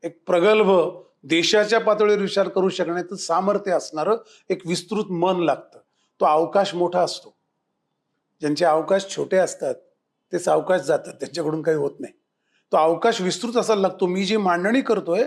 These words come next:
ही मांडणी या देशाच्या पातळीवर पण यशस्वी होईल ना, तर मी करतो. तुम्ही कुठल्याही क्षेत्रातला माणूस काढा, संशोधक घ्या, तुम्ही अभियंता घ्या, तुम्ही डॉक्टर घ्या, तुम्ही कुठलंही फील्ड घ्या, कृषी घ्या, कृषी संशोधन घ्या,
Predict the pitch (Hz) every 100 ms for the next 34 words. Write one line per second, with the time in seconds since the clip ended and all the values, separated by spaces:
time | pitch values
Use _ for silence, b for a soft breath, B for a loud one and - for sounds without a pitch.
0 | - B B - 202 226 208 214 226 233
1 | 233 185 185 185 220 220 220 240 240 220
2 | 220 226 233 240 240 247 240 - b b
3 | 196 208 214 220 208 196 208 202 208 208
4 | 214 202 202 190 156 - - _ _ _
5 | _ _ _ _ 214 254 269 233 311 311
6 | 254 247 240 247 226 220 214 - 190 175
7 | 165 180 196 214 214 214 165 180 180 -
8 | _ _ _ _ _ - 180 190 185 175
9 | 160 143 175 196 196 202 196 180 175 175
10 | - b b 185 185 160 151 151 214 214
11 | 185 185 180 190 - _ _ - 247 247
12 | 208 - 226 262 262 277 269 208 208 196
13 | 170 147 - - 185 - 220 190 196 208
14 | 202 151 208 - 185 180 202 214 208 185
15 | 190